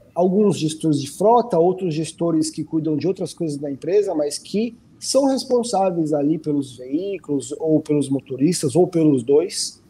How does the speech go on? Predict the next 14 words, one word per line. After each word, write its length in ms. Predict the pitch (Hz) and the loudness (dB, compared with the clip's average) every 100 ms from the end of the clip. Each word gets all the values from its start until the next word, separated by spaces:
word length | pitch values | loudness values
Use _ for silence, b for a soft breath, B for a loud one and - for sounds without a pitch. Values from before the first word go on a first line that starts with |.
| _ | _
tá, 140 | - 131 | -4 -2
de 100 | 135 | -2
uma 140 | 127 | -2
empresa. 440 | 117 127 160 185 180 B B B B - | -4 -2 -2 -4 -8 B B B B -4
E 300 | 254 339 311 | 2 4 6
a 40 | 208 | 4
gente 200 | 208 269 | 2 0
sabe 260 | 220 208 | 0 0
que 120 | 220 - | -4 -6
tem 280 | 247 247 - - | -4 -4 -8 -12
muitos 400 | 160 180 233 226 | 0 4 4 2
desafios 840 | 202 170 233 226 - 208 254 - - | -2 0 0 0 0 -2 -2 -8 -12
nessa 320 | 160 151 - | -8 -4 -2
área. 360 | 151 135 156 202 | 0 0 -2 -4